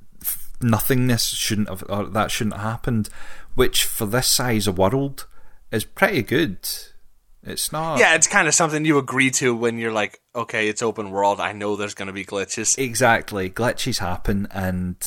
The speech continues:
Speaker 1: um, they didn't happen a lot in this. But when they did, it was very noticeable.
Speaker 2: Uh, okay, so let me have a little bit of a preamble here because I am what you call a verbose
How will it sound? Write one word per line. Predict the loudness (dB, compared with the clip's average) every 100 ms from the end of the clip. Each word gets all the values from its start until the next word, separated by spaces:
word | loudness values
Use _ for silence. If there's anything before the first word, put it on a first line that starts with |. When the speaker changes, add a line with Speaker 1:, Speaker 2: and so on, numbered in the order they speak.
| -8
Speaker 1:
um, | -6 -6 -6 -6 -8 -12 -8
they | -6
didn't | 0 0
happen | 0 -2 0 0
a | 0
lot | -2 -2
in | -4
this. | -6 -6 -4 -4 -4 0
But | 2
when | 2 2
they | 0
did, | 2 2 2 -8 -8 -8 -4
it | -4
was | -6 -10 -10
very | -10 -6 -4 0 0 0
noticeable. | -2 -4 -4 -6 -4 -4 -4 -12 -16 -18 -20 _
Speaker 2:
Uh, | 0 4 6 4 4
okay, | 4 4 2
so | 2 4 4
let | 4 2
me | 2
have | 2 2
a |
little | 2 2
bit | 0
of | -4
a |
preamble | -4 -4 -4 -4 -6
here | -6 -6
because | -6 -10
I | -8 -6
am | -6
what | -8 -8
you |
call | -6 -2 -2
a | -4
verbose | -6 -4 -4 -2 -2 0 0 -2 -2